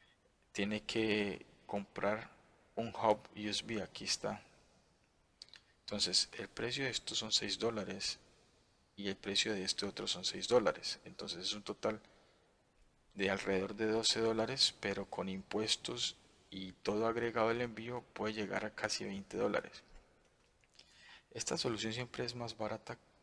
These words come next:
que estar todo el día uno buscando el controlador de ese aparato de audio para que tenga sonido en la laptop, o también de pagarle a un técnico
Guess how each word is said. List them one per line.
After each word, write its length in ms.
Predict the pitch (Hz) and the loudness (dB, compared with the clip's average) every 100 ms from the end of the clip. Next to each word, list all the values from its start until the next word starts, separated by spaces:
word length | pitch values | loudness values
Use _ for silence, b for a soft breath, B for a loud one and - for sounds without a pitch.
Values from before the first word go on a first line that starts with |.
| - | -6
que 320 | 107 98 92 - - - _ - - | -2 0 -2 -10 -20 -20 _ -10 -2
estar 420 | - - 107 - | -2 2 0 0
todo 420 | - - 123 127 | -2 2 4 4
el 160 | 120 113 | 0 -2
día 220 | 120 117 | -2 0
uno 220 | 113 113 | 0 -2
buscando 540 | 107 - 113 107 107 | -2 0 2 0 0
el 160 | 110 107 - | -6 -6 -12
controlador 580 | - 98 - 92 95 98 | -10 -8 -6 -4 -4 -2
de 160 | 107 110 | -2 0
ese 280 | 104 113 110 | 0 0 0
aparato 500 | 104 98 98 - 117 | 0 -4 -4 -4 0
de 100 | 110 | 2
audio 360 | 107 104 113 | 2 2 -4
para 220 | - 104 | -6 -6
que 120 | 101 - | -6 -12
tenga 260 | 98 107 | -8 -4
sonido 300 | 107 107 104 | -2 -2 -2
en 60 | 110 | -2
la 80 | 107 | -2
laptop, 340 | 104 - 113 - b b b b b _ _ _ _ _ _ _ _ - - | -2 -6 -12 -12 b b b b b _ _ _ _ _ _ _ _ -6 0
o 180 | 98 - | 0 2
también 320 | 92 95 104 | 0 0 -4
de 120 | 110 | -4
pagarle 580 | - 92 95 107 110 - | -2 0 0 0 0 0
a 140 | 98 | 2
un 300 | 92 98 107 107 | 2 0 -6 -4
técnico 600 | 104 104 107 - 104 | -4 -4 -8 -6 -8